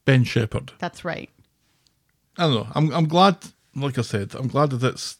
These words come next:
Speaker 1: that we're getting some, some chuckles out of what was the A storyline, I think,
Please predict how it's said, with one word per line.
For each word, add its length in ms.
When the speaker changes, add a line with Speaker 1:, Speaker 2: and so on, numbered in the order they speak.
Speaker 1:
that 280
we're 140
getting 220
some, 440
some 220
chuckles 380
out 120
of 240
what 200
was 500
the 120
A 220
storyline, 640
I 40
think, 420